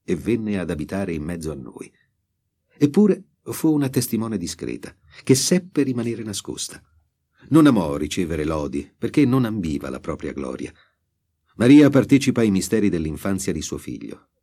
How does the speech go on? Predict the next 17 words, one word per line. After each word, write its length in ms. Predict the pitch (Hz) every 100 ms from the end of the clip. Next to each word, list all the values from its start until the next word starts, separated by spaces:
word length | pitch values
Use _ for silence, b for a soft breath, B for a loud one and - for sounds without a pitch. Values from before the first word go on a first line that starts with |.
| _ -
misteri 540 | - - 117 127 117
rivestiti 640 | 98 82 80 107 110 107 95
di 140 | 82
apparenze 560 | 78 - 82 87 87 -
consuete, 600 | 82 80 67 64 - - b b _
ma 100 | 113
quando 240 | 190 185
giunge 240 | 147 175 147
il 100 | 120
momento 400 | 117 117 104 95
dei 120 | 82
grandi 300 | 80 95 82
miracoli 640 | 80 92 87 - 76 76
e 80 | 76
dell'osanna 500 | 76 73 78 87 82
delle 200 | 69 65
folle 480 | - 107 123 -